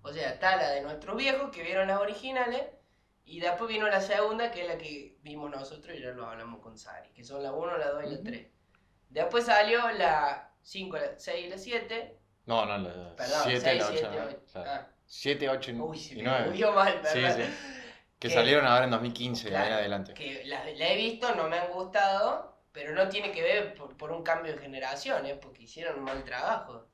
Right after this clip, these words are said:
Speaker 1: Pero ha-, han sacado series buenísimas ahora.
Speaker 2: Bueno, pero a
Speaker 3: Y
Speaker 2: esas
Speaker 3: hay
Speaker 2: series de
Speaker 3: acción y
Speaker 2: mierda de
Speaker 3: pelea y
Speaker 2: que
Speaker 3: está todo
Speaker 1: Claro,
Speaker 3: igual.
Speaker 1: y siguen peleando.
Speaker 2: Perfecto, pero esas series que vos considerás que fueron de mierda, las
Speaker 1: No,
Speaker 2: consumiste igual.
Speaker 1: películas.
Speaker 2: Películas de mierda, las pe-, las consumiste igual.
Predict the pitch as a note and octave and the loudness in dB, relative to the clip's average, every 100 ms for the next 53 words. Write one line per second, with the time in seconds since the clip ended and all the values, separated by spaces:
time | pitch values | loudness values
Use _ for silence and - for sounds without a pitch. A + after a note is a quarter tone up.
0 | - C#3 C#3+ C#3+ D3 F#3 G#3 G3 F#3 G#3+ | -18 -10 0 2 4 4 4 2 2 2
1 | A3 G#3 G#3 G#3 A#3+ F#3+ D#3+ G3 E3+ F#3 | 0 -2 -2 -2 0 0 0 -2 -4 -8
2 | D3+ C#3+ E3 A3+ C#3 B2 - _ _ _ | -8 -6 -4 -2 -4 -8 -16 _ _ _
3 | _ F3+ C#3+ A#2 A2+ - - A#2+ A#2+ B2+ | _ 2 2 2 2 0 0 4 8 8
4 | B2 C3+ C#3+ C3 A#2+ C3 C#3+ C#3 C3 B2+ | 10 12 12 10 8 8 8 8 6 6
5 | D3+ B2 A#2+ - B2 B2 - B2 B2 A#3 | 6 4 2 0 -2 -2 -6 -2 0 2
6 | - F3+ - G3+ G3+ F#3+ B2+ B3 - - | 0 -6 -10 -10 -10 -8 -8 -8 -10 -16
7 | _ - A#2+ - - - G#2 A#2+ A#2 A2 | _ -4 -4 -2 -8 -10 -6 -4 -4 -6
8 | - F2 A2+ B2 B2 B2+ C3 B2 A#2+ B2 | -6 -4 -2 -2 -2 0 0 2 2 2
9 | A#2+ A#2 A#2 A#2 A#2 - A#2+ A#2+ A#2+ A#2+ | 0 0 2 2 0 -4 -4 0 0 2
10 | B2+ C3 C#3+ - - A#2 A#2 A#2+ B2 B2+ | 2 2 0 -4 -10 -6 -2 -2 0 2
11 | C#3 G3 D#3+ F#3 A2+ G#2 C#3 - - - | 6 8 12 12 10 4 -2 -4 -6 0
12 | A#2+ B2+ A#2+ C3 B2+ B2+ C#3+ D3+ E3+ B2 | 4 4 6 6 8 8 8 8 6 6
13 | B2 - - - - - A#2+ B2+ - A#2+ | 0 -6 -10 -8 -8 -6 -2 -2 0 4
14 | C3+ E3+ | 6 4